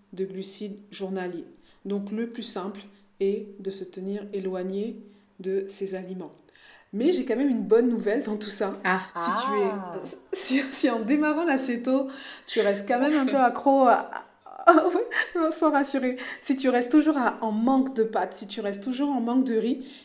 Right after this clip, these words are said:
Speaker 1: il existe l'aliment magique pour tous les débutants de l'alimentation cétogène, c'est le konjac.
Speaker 2: Ah.
Speaker 1: Le konjac, c'est une tubercu-, c'est un tubercule asiatique, euh, qui est très, très riche en fibres et à partir duquel on peut fabriquer des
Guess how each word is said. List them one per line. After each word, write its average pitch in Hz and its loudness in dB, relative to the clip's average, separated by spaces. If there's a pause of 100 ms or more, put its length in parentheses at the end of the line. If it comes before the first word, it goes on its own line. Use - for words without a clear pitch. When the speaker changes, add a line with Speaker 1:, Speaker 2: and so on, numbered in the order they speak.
Speaker 1:
il 214 0
existe 208 0 (180)
l'aliment 208 0
magique 220 -2
pour - -10
tous 254 -6
les 226 -4
débutants 220 -4
de 233 -2
l'alimentation 202 -2
cétogène, 214 -2 (220)
c'est 226 -2
le 202 -2
konjac. 202 -6
Speaker 2:
Ah. 180 -2
Speaker 1:
Le 214 -2
konjac, 226 -4
c'est 208 -8
une 196 -2
tubercu-, 226 -6
c'est - -4
un 202 -2
tubercule 240 -2
asiatique, 202 -4 (500)
euh, 185 -4
qui - -14
est 196 -12
très, 262 -8
très 277 -4
riche 240 -6
en 190 -8
fibres 233 -12 (440)
et 196 -4
à 202 -2
partir 208 -4
duquel 226 -6
on 247 -2
peut 202 -4
fabriquer 196 -6
des 233 -4